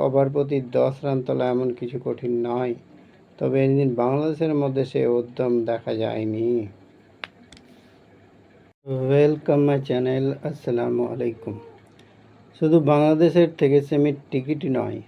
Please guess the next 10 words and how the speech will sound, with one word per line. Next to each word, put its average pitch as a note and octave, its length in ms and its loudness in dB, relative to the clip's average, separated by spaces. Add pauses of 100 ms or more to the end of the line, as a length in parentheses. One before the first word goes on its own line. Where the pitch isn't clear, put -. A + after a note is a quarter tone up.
(160)
সাকিবের C#3+ 480 0 (100)
থেকে C#3+ 200 -4 (140)
বিশ্ব B2+ 240 -6 (300)
রেকর্ডও C3+ 460 0
ছিনিয়ে B2 320 -2
নিলেন A#2+ 260 0 (100)
রশিদ A2 340 -6 (120)
খান। A2 240 -6 (1300)
মঙ্গলবার E3 720 6 (880)
কিংস্টাউনে C#3+ 760 2